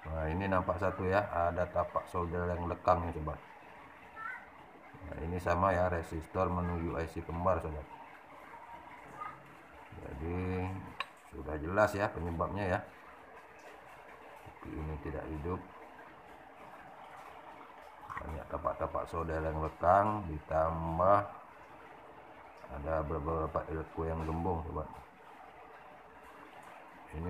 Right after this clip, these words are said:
sudah, sudah saya cabut nih, sobat, ya, elko yang gembungnya, satu buah. Nanti kita akan solder ulang kembali, sobat, ya, setelah kita ganti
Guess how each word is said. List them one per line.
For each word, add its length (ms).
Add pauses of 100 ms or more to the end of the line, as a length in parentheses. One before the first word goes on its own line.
sudah, 240
sudah 320
saya 240
cabut 320
nih, 80
sobat, 240
ya, 80 (160)
elko 400 (560)
yang 160
gembungnya, 480 (640)
satu 320
buah. 320 (3000)
Nanti 240
kita 320
akan 160
solder 320
ulang 800
kembali, 480
sobat, 320
ya, 80 (880)
setelah 320
kita 240
ganti 400